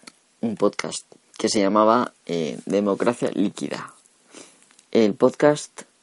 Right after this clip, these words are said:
eh, en sí se llama Politeia. Y bueno, está bien, es, se juntan varias personas y, eh, debaten, y hablan, exponen un tema. Está bastante bien.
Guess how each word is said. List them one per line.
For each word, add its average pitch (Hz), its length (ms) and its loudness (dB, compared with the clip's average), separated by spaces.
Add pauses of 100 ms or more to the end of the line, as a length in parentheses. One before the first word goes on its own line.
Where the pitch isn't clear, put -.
eh, 104 340 -4 (500)
en 107 180 -2
sí 120 160 -4
se 104 140 -2
llama 120 320 0 (600)
Politeia. 104 720 4 (1600)
Y 95 120 -6
bueno, - 220 -4
está - 180 -4
bien, 76 180 -2
es, - 160 -10 (460)
se 131 80 -8
juntan 90 380 -4
varias 87 160 -4
personas 113 440 -6
y, - 40 -8
eh, - 320 -10
debaten, 78 680 -2
y - 120 -14
hablan, 80 320 0 (320)
exponen 98 480 2
un 82 140 -6
tema. 82 320 -4 (140)
Está - 180 -2
bastante - 300 -6
bien. - 220 -12